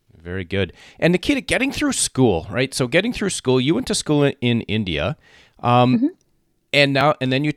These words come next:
Speaker 1: got your master's in the United States. Could you take us back to when you're heading off into college, some things that you wish you knew back then that would help stemmers launch into college successfully?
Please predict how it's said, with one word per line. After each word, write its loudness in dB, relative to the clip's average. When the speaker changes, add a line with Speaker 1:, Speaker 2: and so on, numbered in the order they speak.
Speaker 1:
got -2
your -2
master's -4
in -4
the -8
United -4
States. -10
Could 0
you 0
take -6
us -4
back -8
to -2
when -2
you're -2
heading -4
off -4
into -8
college, -6
some -4
things -6
that -6
you 0
wish -4
you -4
knew -4
back -6
then -4
that -2
would -4
help -6
stemmers -6
launch -6
into -10
college -8
successfully? -10